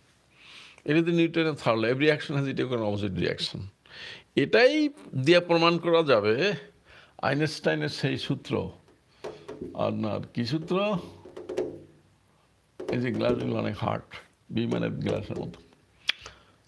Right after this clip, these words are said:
তো শক্তির নিত্যতা, indestructibility, indestructibility of matter and energy। আল্লাহ যা সৃষ্টি করেছেন, মানুষ সেটা বিনাশ করতে পারে না,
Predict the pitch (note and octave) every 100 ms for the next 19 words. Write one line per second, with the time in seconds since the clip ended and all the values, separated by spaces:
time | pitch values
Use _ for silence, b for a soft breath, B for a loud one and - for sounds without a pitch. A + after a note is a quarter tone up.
0 | - A2 G#2 G2+ - - B B B B
1 | B _ _ _ _ _ _ _ _ _
2 | _ _ _ _ _ _ _ _ _ _
3 | _ _ - - E3+ F3 - - G3+ F3
4 | D3 D3 D3 C3+ - B2+ - - _ _
5 | _ _ _ _ _ _ - B B B
6 | _ C#3 E3 E3 F3 - - E3+ E3+ -
7 | E3 D3+ D3+ - _ - C3+ D3+ D#3 D3+
8 | - D#3+ F3 - C#3 C#3 C3+ C#3+ C3 G#2+
9 | G#2 - - A2+ A2+ G#2+ G#2 G2 - -
10 | - _ _ _ _ _ b b b b
11 | b b - A#2+ C#3 D3+ E3 D3 C3+ -
12 | G#3+ D#3+ A2+ A2 G#2 B2 B2+ - B2 G#2+
13 | A2+ - G#2+ - - - - G2